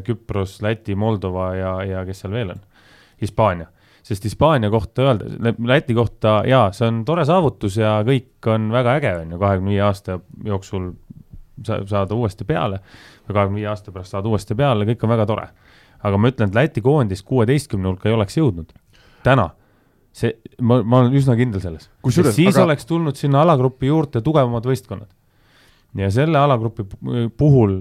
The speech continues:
Speaker 1: mina ütlen seda, et Hispaania on üliebastabiilne võistkond. Hispaaniat ei saa lugeda kindlasti mitte Euroopa tipuks.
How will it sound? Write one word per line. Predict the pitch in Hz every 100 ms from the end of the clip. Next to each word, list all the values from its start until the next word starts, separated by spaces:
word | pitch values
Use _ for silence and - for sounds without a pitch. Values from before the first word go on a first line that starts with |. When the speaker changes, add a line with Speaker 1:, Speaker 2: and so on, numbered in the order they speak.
| 110
Speaker 1:
mina | 127 120
ütlen | -
seda, | 127 101
et |
Hispaania | 107 - 160 110
on | 110
üliebastabiilne | 160 113 104 101 - 101 92 92
võistkond. | 98 - 147 143 - _ _ _ -
Hispaaniat | 107 - 147 113 - 104
ei |
saa | 139 139
lugeda | 135 131 95 95
kindlasti | - 160 107 95 - - 151
mitte | 98 107 - 98 95 95 95
Euroopa | 107 107 135 98
tipuks. | 101 156 - - -